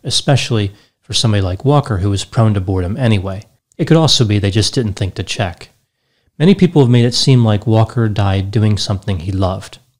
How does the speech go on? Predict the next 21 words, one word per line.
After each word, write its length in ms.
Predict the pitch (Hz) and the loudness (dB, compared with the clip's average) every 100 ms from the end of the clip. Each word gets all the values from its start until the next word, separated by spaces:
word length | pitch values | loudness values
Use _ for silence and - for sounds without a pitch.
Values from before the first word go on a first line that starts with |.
| _ _ _ _ _ _ _ | _ _ _ _ _ _ _
I 80 | 143 | -4
think 300 | - 196 - | 4 4 4
that 120 | 135 | 2
he 120 | 120 | 2
did 400 | 107 117 135 135 104 - _ | 4 4 6 4 -2 -8 _
like 240 | 120 107 - | -4 -4 -2
thrill-seeking, 800 | - 196 - 107 - 98 98 - _ | -2 0 0 -4 -2 -4 -4 -10 _
but 100 | - | -4
I 60 | 113 | -2
doubt 260 | 110 147 117 | 0 0 2
he 80 | |
enjoyed 640 | 110 104 127 117 104 101 _ | 2 2 2 2 0 -4 _
breaking 320 | 120 110 104 | -2 0 0
multiple 380 | 107 107 101 92 | 0 -2 -4 0
bones 460 | 113 113 92 92 | 2 2 0 -4
and 100 | 101 | -4
then 160 | 101 101 | -2 0
being 240 | 98 92 | -2 -2
set 220 | 90 107 87 | -4 -6 -8
on 160 | 87 | -10
fire. 480 | - 127 101 87 | -4 -2 -2 -6